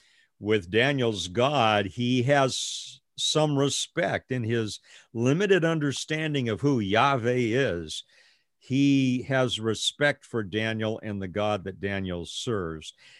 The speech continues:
And I think that respect came from that relationship, which is now,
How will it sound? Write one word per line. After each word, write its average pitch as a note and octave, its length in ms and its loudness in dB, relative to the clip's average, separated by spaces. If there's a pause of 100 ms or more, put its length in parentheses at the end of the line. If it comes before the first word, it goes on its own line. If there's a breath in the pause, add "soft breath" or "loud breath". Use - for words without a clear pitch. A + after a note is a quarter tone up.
(140 soft breath)
And G2 120 -6
I G2 100 2
think C3 240 -4
that A#2 200 0
respect A2 600 -4
came A#2+ 400 -6
from G2 420 -6
that G2 340 -2 (680)
relationship, G2 880 -2
which G2+ 220 -2
is F#2 220 -4
now, G#2+ 560 4